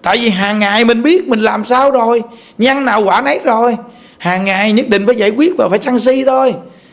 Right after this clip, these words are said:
Phải đa dạng lời nói phương tiện. Cái câu trong Phật Pháp hay lắm. Phương tiện cho thật sự thì nó giả dối trong á. Nói câu giả dối thì nghe kỳ quá chứ nó dùng câu phương tiện á.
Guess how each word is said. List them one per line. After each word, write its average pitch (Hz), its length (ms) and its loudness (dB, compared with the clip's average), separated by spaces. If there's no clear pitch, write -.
Phải 214 140 0
đa 247 320 2
dạng 190 340 -2
lời 185 260 2
nói 202 300 -2
phương 240 200 0
tiện. 170 420 -2
Cái 220 100 0
câu 202 340 0
trong 185 160 -4
Phật 147 140 -6
Pháp 226 180 -4
hay 214 220 0
lắm. 220 140 -4
Phương 233 200 0
tiện 170 440 -2
cho 220 80 -4
thật 147 180 -8
sự 160 220 0
thì 151 300 -4
nó 202 80 -4
giả 170 220 -2
dối 247 380 0
trong 226 160 -2
á. - 80 -12
Nói 240 140 0
câu 214 160 -2
giả 175 160 -2
dối 247 320 0
thì 185 60 -8
nghe 202 160 -4
kỳ 180 240 0
quá 190 160 4
chứ 240 80 0
nó 254 100 -6
dùng 185 240 0
câu 202 160 -2
phương 220 140 -4
tiện 175 240 0
á. 220 60 -10